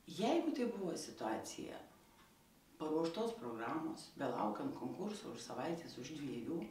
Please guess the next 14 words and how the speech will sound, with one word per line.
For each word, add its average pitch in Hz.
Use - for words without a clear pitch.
jūs 226
turite 165
susidaryti 143
veiklos 151
planą 147
vienokį. -
Jeigu -
išsiskyrėte 196
situacijoje, 165
kai 165
buvo 170
mokomas 175
naujas 214
kūrinys, -